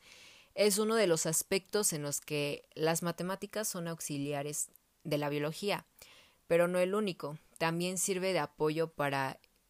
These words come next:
epidemiología y para todo en general. La química y la biología se unen en la bioquímica, pero las reacciones químicas tanto en el interior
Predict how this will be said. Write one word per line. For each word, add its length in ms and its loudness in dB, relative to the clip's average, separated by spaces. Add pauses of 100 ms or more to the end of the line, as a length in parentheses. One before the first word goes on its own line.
(220)
epidemiología 1040 -2 (160)
y 120 -8
para 240 -2
todo 200 -4
en 100 -4
general. 440 -12 (1040)
La 200 4
química 640 0 (440)
y 120 -4
la 140 4
biología 580 4
se 180 2
unen 360 0
en 140 -2
la 240 -2
bioquímica, 800 -2
pero 280 0
las 220 0
reacciones 460 0
químicas 500 -2
tanto 280 -6
en 140 -4
el 120 -4
interior 500 -2